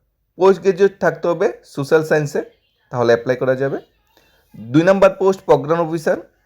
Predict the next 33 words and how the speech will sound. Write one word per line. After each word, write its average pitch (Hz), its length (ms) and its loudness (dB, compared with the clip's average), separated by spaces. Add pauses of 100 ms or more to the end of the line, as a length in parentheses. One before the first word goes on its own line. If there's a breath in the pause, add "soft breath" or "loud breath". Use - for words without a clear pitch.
(200)
গ্র্যাজুয়েশন 156 480 0
থাকতে 185 320 -2
হবে 180 240 2 (160)
বা 131 220 4
ভোকেশনাল 147 480 -4
ডিগ্রি 151 220 -4
থাকতে 156 300 -2
হবে 165 140 0
বা 147 80 0
ডিপ্লোমা 147 360 -4
থাকতে 151 220 -4
হবে 151 100 -4
সোশ্যাল 135 340 -4
সায়েন্সে, 135 420 -8 (440 soft breath)
অবশ্যই 143 340 0
এক্সপিরিয়েন্স 143 380 -6
থাকা 135 280 2
বাঞ্ছনীয়। 113 580 -2 (920)
প্রমোশন 190 420 2
অফিসার 196 300 0
নিয়োগ 190 160 -4
করা 185 180 2
হচ্ছে, 180 320 0
গ্র্যাজুয়েশন 160 600 -4
থাকতে 165 260 -4
হবে 165 240 2 (180)
বা 117 240 2
ভোকেশনাল 139 580 -6
ডিগ্রি, 135 240 -6
ডিগ্রি 120 280 -6
ডিপ্লোমা 131 380 -4
থাকতে 139 280 -4
হবে। 143 200 -4